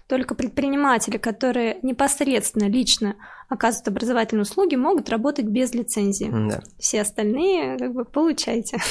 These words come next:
Speaker 2: Мгм. Даже если у тебя один наёмный, то есть уже всё?
Speaker 1: Если есть наёмный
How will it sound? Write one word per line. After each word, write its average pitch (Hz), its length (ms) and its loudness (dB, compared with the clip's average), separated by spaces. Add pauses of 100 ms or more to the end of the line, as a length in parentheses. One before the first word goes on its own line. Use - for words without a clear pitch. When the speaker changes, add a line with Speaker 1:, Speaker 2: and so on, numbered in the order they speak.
(140)
Speaker 2:
Мгм. 127 380 4
Даже 151 220 8
если 147 160 4
у - 20 -2
тебя 135 240 6
один 131 320 4
наёмный, 123 640 4 (240)
то 123 100 0
есть 110 280 0
уже 127 260 0
всё? - 360 -4 (100)
Speaker 1:
Если 285 320 2
есть 247 420 0 (100)
наёмный 240 680 2